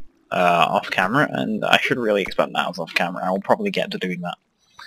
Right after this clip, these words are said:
I really also want to tear down all the trees around the house and have a completely flat biome, flat swamp biome that belongs to us.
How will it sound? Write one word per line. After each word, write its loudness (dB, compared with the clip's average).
I 4
really 8
also 6
want 0
to -6
tear 6
down 4
all 6
the 0
trees 2
around 2
the 0
house -2
and -6
have -4
a -4
completely -4
flat 2
biome, 0
flat 2
swamp 0
biome 0
that -8
belongs 0
to -4
us. -4